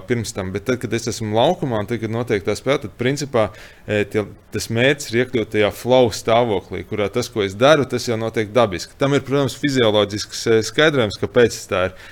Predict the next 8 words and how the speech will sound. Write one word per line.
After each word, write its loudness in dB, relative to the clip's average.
Jo 0
tad 0
darbojās 4
smadzeņu, -2
nu, 0
mazāk 4
apzinātās 0
daļas, 0